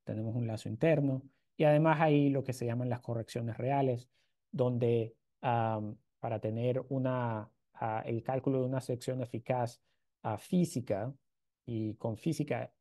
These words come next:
¿con qué significa física? Obviamente que hay un observable asociado a ello,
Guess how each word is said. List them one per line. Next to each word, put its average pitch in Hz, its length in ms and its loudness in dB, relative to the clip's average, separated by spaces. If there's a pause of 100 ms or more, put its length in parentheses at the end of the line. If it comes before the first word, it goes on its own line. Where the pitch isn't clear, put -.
(160)
¿con 131 180 -4
qué 151 140 2
significa 151 520 2
física? 135 560 -2
Obviamente 147 640 4
que 131 100 -2
hay 123 100 2
un 139 100 0
observable 127 600 2
asociado 151 520 4
a 143 100 6
ello, 131 300 2